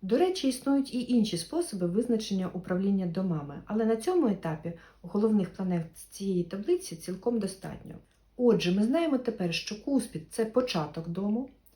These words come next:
доми розташовані проти годинникової стрілки, куспід дому визначає його знак,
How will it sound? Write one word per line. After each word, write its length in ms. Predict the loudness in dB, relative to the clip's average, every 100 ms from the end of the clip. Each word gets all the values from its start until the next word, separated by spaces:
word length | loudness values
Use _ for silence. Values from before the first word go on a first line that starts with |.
| _ _ _ 0
доми 360 | 4 6 6
розташовані 720 | 6 2 -4 0 2 4 2
проти 560 | 0 0 4 6 6 2
годинникової 880 | 0 0 0 0 2 2 4 2 -2
стрілки, 680 | -4 -4 -2 -2 -4 -8 -8 -10 _ _ _ _ -4
куспід 540 | 4 4 2 -4 0
дому 280 | 0 2 2
визначає 680 | 2 2 0 2 2 4
його 320 | 2 2 2 0
знак, 640 | 0 0 0 -2 -8